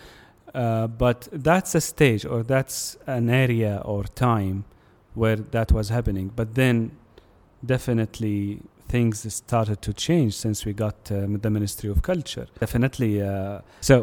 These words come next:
what I was trying to say that five years ago, six maybe years ago, uh,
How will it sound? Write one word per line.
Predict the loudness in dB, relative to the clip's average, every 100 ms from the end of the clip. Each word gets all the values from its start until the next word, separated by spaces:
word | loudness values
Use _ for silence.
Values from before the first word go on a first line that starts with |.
| 10
what | 12
I | 12
was | 12 12
trying | 10 10 10
to | 6
say | 6 4 4 -2 -8 _ -2 2
that | 2 2 -14 _ -2 4
five | 6
years | 6 4
ago, | 2 4 4
six | 4 0 2
maybe | 2 4
years | 4 4 2
ago, | 0 0 -2 -6 -20 -20 -20 -20 -6
uh, | 0 2 4